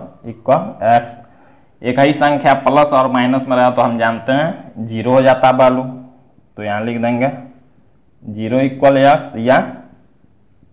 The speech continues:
एक्स इक्वल ज़ीरो, ये आंसर हुआ एक तरह से। और इसको सॉल्व कर सकते थे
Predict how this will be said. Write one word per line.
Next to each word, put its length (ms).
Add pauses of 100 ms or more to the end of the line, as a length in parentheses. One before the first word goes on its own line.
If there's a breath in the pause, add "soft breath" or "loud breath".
(540)
एक्स 320
इक्वल 440 (240)
ज़ीरो, 380
ये 200
आंसर 400
हुआ 200 (1300 soft breath)
एक 360
तरह 200
से। 140
और 200
इसको 260
सॉल्व 300
कर 260
सकते 380
थे 200